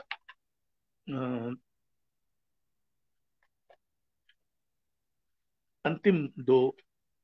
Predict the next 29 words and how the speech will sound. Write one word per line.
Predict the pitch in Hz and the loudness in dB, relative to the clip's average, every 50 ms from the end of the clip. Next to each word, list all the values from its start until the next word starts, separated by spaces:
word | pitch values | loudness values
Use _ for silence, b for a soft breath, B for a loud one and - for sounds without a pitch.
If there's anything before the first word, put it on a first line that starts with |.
| _ _ _ _ _ _ - - - - - - - - _ _ _ _ _ _ _ _ _ _ _ _ _ _ _ _ - - - _ - - | _ _ _ _ _ _ -20 -20 -20 -20 -20 -20 -20 -20 _ _ _ _ _ _ _ _ _ _ _ _ _ _ _ _ -20 -20 -20 _ -2 2
पैराग्राफ | 127 117 113 101 110 117 107 104 - - | 6 6 6 6 4 2 2 0 -4 -8
हैं, | 151 185 247 - _ _ _ _ _ _ _ _ _ _ _ _ _ _ _ _ _ _ _ _ _ _ _ _ _ _ _ _ _ _ _ _ - 107 | -8 -8 -8 -8 _ _ _ _ _ _ _ _ _ _ _ _ _ _ _ _ _ _ _ _ _ _ _ _ _ _ _ _ _ _ _ _ -18 -6
बस | 101 101 175 196 185 - - 180 | 0 2 2 2 2 0 -2 0
में | 175 180 170 139 | 0 0 0 -2
ध्रांगधा | 120 117 117 120 127 127 131 135 135 170 175 185 | 0 0 2 2 2 2 2 2 2 2 0 0
जाता | - - 131 127 - - 151 156 | 0 0 0 0 0 0 -2 -2
हूँ, | 156 - - - - _ _ _ _ _ _ _ _ - | -2 -2 -6 -12 -20 _ _ _ _ _ _ _ _ 2
तब | - 151 | 2 2
भी | 147 139 160 165 175 | 4 4 0 0 0
धूप | - - - 135 147 156 - - 127 | 0 0 2 4 4 4 2 2 2
वैसी | 135 131 - - 147 151 | 2 2 2 0 -2 0
ही | 135 160 | 0 -2
चिलचिलाती | 156 - - 151 127 - - - 120 113 110 - - 170 160 | -2 -2 -2 -4 -4 -4 -4 0 2 2 2 2 0 -4 -2
रहती | 127 104 92 - _ - 120 107 - - | -2 -2 -4 -6 _ -12 -12 -12 -12 -14
है। | - - _ _ _ _ _ _ _ _ _ _ _ _ _ - | -20 -20 _ _ _ _ _ _ _ _ _ _ _ _ _ -12
शाम | - - - 131 143 170 175 | -8 -2 2 2 2 2 2
को | - - 151 | 2 2 2
लौटता | 139 135 123 113 - _ - 170 | 4 4 2 0 -2 _ 0 0
हूँ, | 156 135 117 117 117 135 - _ _ _ _ _ _ _ - | 0 0 -2 -6 -8 -10 -12 _ _ _ _ _ _ _ -4
तब | 139 - | -4 -2
सूरज | - - - 147 143 156 160 156 156 | -4 -4 0 2 6 6 6 6 6
अपने | 143 - - 151 139 | 4 4 4 -2 -2
ठौर | 139 - - - 139 143 139 107 | -2 -2 2 4 4 4 4 4
पर | 143 135 | 2 0
जाने | 123 123 113 113 123 123 | 2 2 0 0 0 -2
की | - - 101 | -4 -6 -8
तैयारी | - - 107 104 101 101 107 110 113 120 | -4 -2 0 2 2 2 0 0 -2 -4
में | 123 107 95 - | -4 -6 -6 -8
है। | 101 | -10